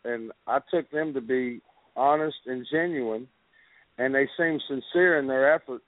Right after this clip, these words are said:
to try to repel the foreign invaders. And that's where a lot of the videos and stuff that were coming across T V came from was the McAllen region, and that's where they were bringing the women and children and all that stuff across.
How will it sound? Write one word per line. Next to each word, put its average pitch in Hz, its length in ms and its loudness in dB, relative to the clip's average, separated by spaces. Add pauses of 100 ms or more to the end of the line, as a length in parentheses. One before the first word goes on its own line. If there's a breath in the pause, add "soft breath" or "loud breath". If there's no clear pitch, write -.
to 135 80 -14 (100)
try 139 180 2
to 127 80 -4
repel 127 640 -2 (200)
the 117 180 -12
foreign 127 260 -2
invaders. 120 560 -2
And 120 220 -14 (180)
that's 151 300 -2
where 131 400 -2 (520 soft breath)
a 120 80 -2
lot 151 220 4
of 139 80 -6
the 127 100 -10
videos 135 600 -6
and 117 240 -16
stuff 135 260 -4
that 127 120 -10
were 113 100 -12
coming 139 280 -8
across 120 320 -4 (120)
T 165 160 -2
V 131 220 -8 (100)
came 156 320 -4
from 120 280 -4
was 120 220 -8
the 117 80 -6
McAllen 131 720 0
region, 123 480 -8 (720)
and 123 180 -6
that's 131 240 -4
where 135 160 -2
they 131 140 0
were 123 100 -6
bringing 127 380 -6
the 123 60 -6
women 127 360 -6
and 120 140 -10 (100)
children 127 460 -4
and 117 120 -8
all 123 180 -2
that 127 180 -2 (100)
stuff 110 240 -4
across. 123 480 2